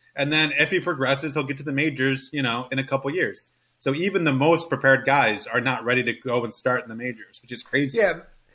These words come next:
Speaker 2: maybe. But, I mean, uh, chance Sisco's been in the system for five plus years now,
Speaker 1: Mm-hmm.
Speaker 2: uh, and, and we're still not seeing him up here. Where they, they take Rushman, we might see him, uh, in two years.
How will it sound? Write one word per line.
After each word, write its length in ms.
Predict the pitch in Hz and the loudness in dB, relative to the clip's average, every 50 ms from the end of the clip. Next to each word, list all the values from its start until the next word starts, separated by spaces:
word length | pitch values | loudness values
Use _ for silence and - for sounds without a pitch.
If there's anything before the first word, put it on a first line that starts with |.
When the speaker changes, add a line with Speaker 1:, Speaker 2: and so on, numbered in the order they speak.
| _ _ | _ _
Speaker 2:
maybe. 360 | 214 254 262 226 165 160 165 | 4 6 6 6 6 4 -2
But, 180 | 160 196 196 190 | 2 2 4 4
I 100 | 185 190 | 4 2
mean, 280 | 202 202 196 190 185 185 | 2 0 -2 -2 -2 -2
uh, 280 | 180 175 175 170 165 165 - - _ _ _ _ - - _ _ _ _ _ _ _ _ | 0 2 2 2 2 -2 -6 -16 _ _ _ _ -20 -20 _ _ _ _ _ _ _ _
chance 320 | - 226 226 214 208 208 - | -6 -4 -4 -4 -4 -6 -8
Sisco's 380 | 233 233 - - 185 165 151 | -8 -8 -4 -2 -2 -2 -2
been 160 | 127 170 170 165 | -2 -4 -4 -4
in 80 | 165 | -2
the 80 | 160 156 | -4 -6
system 420 | - - 175 160 - - 165 156 | -6 -6 -8 -8 -6 -8 -8 -8
for 220 | 151 156 151 147 147 - _ | -6 -8 -8 -8 -8 -8 _
five 300 | - 170 170 175 170 170 | -4 -2 -2 -2 -4 -6
plus 300 | - - 175 156 - - | -6 -4 -4 -4 -4 -6
years 320 | 156 170 180 180 175 135 120 | -4 -4 -2 -2 -4 -4 -6
now, 260 | 135 127 123 120 123 | -12 -12 -12 -12 -12
Speaker 1:
Mm-hmm. 180 | 117 107 107 107 107 _ _ _ _ _ _ _ _ _ _ _ _ _ _ | -12 -14 -14 -16 -20 _ _ _ _ _ _ _ _ _ _ _ _ _ _
Speaker 2:
uh, 400 | - 143 143 139 139 139 139 139 - - - | -12 -8 -6 -4 -2 -2 -4 -6 -8 -10 -12
and, 200 | 147 143 143 147 | -12 -10 -10 -12
and 260 | 143 143 143 143 147 | -10 -10 -10 -10 -10
we're 80 | 139 139 | -12 -12
still 300 | - - - 214 226 220 | -14 -2 2 4 4 6
not 220 | 196 165 143 - | 4 2 0 -2
seeing 200 | - 170 156 147 | -6 -6 -6 -6
him 140 | 139 135 131 | -8 -8 -10
up 160 | 127 123 - 135 | -12 -12 -12 -10
here. 280 | 139 135 131 127 - _ _ _ _ _ _ | -10 -10 -10 -10 -12 _ _ _ _ _ _
Where 220 | 151 151 151 156 | -4 -2 -2 -2
they, 140 | 151 170 175 | -2 -2 -4
they 320 | 165 160 156 151 165 160 | -4 -6 -6 -6 -4 -4
take 320 | 160 160 - 180 180 - - | -4 -4 -4 -4 -4 -4 -2
Rushman, 560 | 151 185 196 185 190 - 156 160 156 151 139 - - _ _ _ _ _ _ - - 147 - _ _ 147 | -2 0 0 0 -2 -2 -4 -6 -4 -6 -8 -12 -16 _ _ _ _ _ _ -20 -20 -20 -20 _ _ -8
we 160 | 151 175 185 | -6 -4 -2
might 240 | 180 170 160 160 - | 0 -2 -2 -2 -6
see 200 | - - 175 175 | -6 -2 -2 0
him, 180 | 165 156 160 156 139 | 0 -2 -4 -6 -6
uh, 280 | 143 143 139 139 143 139 | -4 -4 -2 -4 -4 -6
in 180 | 139 143 135 131 | -8 -10 -12 -12
two 200 | - - 196 180 | -12 -10 -10 -10
years. 520 | 156 139 147 135 127 123 120 - - - | -8 -8 -8 -8 -8 -10 -12 -14 -16 -18